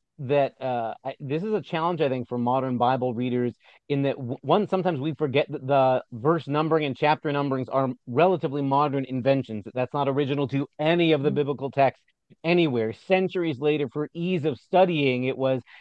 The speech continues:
Speaker 1: "Hey, instead of just saying, 'Hey, you know that part in Isaiah where he says,' let's have, you know, chapter numbers or headings and verses are the same," but those aren't there. And that also helps remind us that when, when any of the books of the scriptures are written,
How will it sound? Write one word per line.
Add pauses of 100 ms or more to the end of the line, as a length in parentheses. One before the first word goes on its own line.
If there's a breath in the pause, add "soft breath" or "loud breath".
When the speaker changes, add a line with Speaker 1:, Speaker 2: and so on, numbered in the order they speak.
(100)
Speaker 1:
"Hey,
instead
of
just
saying,
'Hey,
you
know
that
part
in
Isaiah
where
he
says,' (460 soft breath)
let's
have,
you
know,
chapter
numbers
or
headings
and (240 soft breath)
verses
are
the
same," (240)
but (400)
those
aren't
there.
And
that
also
helps
remind
us
that
when,
when
any
of
the
books
of
the
scriptures
are
written,